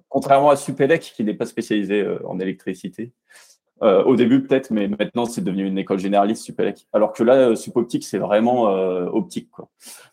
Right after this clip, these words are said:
Pourquoi j'ai choisi ? Alors, du coup, c'était, euh, j'ai passé les concours.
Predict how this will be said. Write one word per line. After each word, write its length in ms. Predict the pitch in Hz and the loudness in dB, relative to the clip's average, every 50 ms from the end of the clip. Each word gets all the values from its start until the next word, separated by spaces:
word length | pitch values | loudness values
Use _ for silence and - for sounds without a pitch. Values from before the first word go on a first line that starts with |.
| _ _ | _ _
Pourquoi 480 | - 139 135 139 - - 151 160 156 156 | 0 0 0 0 -2 0 2 4 4 4
j'ai 160 | 151 - 139 | 2 0 -2
choisi ? 480 | 131 - - 143 135 131 120 117 147 143 | -4 -2 0 0 2 2 2 2 4 4
Alors, 180 | 120 110 107 | 4 4 4
du 120 | 110 110 117 | 2 0 -2
coup, 160 | - 143 147 | 0 0 -2
c'était, 340 | 139 - 117 - - 113 107 | -2 -2 -4 -2 0 2 2
euh, 140 | 98 101 98 | 2 2 2
j'ai 140 | 90 107 | 0 -2
passé 320 | 98 - - 107 - - 107 | -4 -4 -4 -6 -4 -2 -2
les 100 | 101 - | -2 -2
concours. 640 | - 107 101 - - 143 160 180 185 - - - _ | -2 -6 -4 -2 2 4 4 4 4 0 -10 -20 _